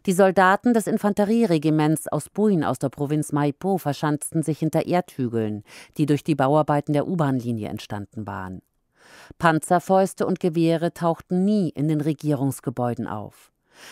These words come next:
Die Panzer blockierten die angrenzenden Straßen.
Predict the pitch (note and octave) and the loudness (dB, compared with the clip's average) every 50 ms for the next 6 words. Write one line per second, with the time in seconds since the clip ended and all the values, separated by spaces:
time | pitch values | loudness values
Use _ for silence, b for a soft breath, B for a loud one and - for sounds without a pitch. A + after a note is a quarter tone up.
0 | B B B G3 - - G3+ G3+ G#3 G3+ - - G#3+ G#3 F3 F3+ E3+ - - - | B B B -2 2 2 2 2 2 2 0 2 0 2 2 0 -4 -4 -2 -2
1 | G3 G3+ F#3+ - F#3+ F3+ E3 F3+ - - F#3+ G#3 G#3 F3+ F3+ F#3+ E3+ - - F#3 | -2 0 0 0 -2 -2 0 0 0 0 0 0 0 0 0 -2 -2 -2 0 0
2 | F3 E3+ E3+ - - - E3+ E3 D#3+ D#3 - - - A2 - - | 0 0 -2 -4 -4 -2 0 2 2 0 -2 -6 -10 -12 -12 -14